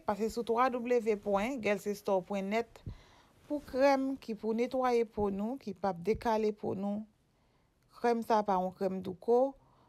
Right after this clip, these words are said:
Answit, krèm cheve, k ap grandi cheve, k ap fè cheve nou boukle. Vreman bèl,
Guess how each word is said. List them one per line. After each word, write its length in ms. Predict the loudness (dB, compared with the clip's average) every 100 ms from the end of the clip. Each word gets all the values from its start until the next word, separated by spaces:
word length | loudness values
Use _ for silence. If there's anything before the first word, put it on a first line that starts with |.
| _ -6
Answit, 500 | -4 -4 -4 -6 -6 0
krèm 280 | 2 2
cheve, 540 | 0 2 2 2 -2 -2
k 120 | -2 -4
ap 100 | -4
grandi 420 | -6 -4 -4 -6
cheve, 460 | -4 -4 -2 -4 -4
k 120 | -4
ap 100 | -4
fè 120 | -4 -4
cheve 320 | -4 -6 -4
nou 200 | -4 -6
boukle. 520 | -8 -6 0 2 0 -4 _ _ _ _ _ _ _ -12
Vreman 480 | -2 0 0 0 0
bèl, 300 | 0 0